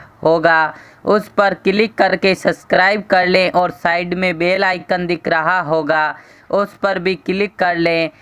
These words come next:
और वीडियो को लाइक करके हमारा मोटिवेशन ज़रूर बढ़ाएं।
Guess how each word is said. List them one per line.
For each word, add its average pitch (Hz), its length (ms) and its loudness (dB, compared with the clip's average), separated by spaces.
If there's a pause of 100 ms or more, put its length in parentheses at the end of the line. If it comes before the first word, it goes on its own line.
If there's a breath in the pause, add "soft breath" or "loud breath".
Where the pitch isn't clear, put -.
(140 soft breath)
और 170 200 0
वीडियो 180 480 0
को 214 160 -2
लाइक 180 340 -2
करके 180 400 0
हमारा 165 460 0
मोटिवेशन 165 880 0
ज़रूर 147 360 2
बढ़ाएं। 165 560 2